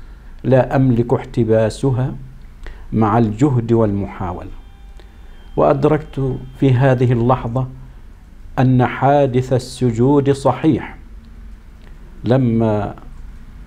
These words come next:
سجد من سمع هذه السورة، وأن تعليله قريب، إنه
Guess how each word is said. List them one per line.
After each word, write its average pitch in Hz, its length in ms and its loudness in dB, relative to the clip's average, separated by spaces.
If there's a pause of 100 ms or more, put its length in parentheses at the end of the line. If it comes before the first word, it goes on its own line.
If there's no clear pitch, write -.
(300)
سجد 143 640 0 (200)
من 110 260 2
سمع 101 760 0 (260)
هذه 101 400 0
السورة، - 400 -10 (1160)
وأن 135 420 4
تعليله 143 920 6
قريب، 131 440 4 (960)
إنه 120 720 4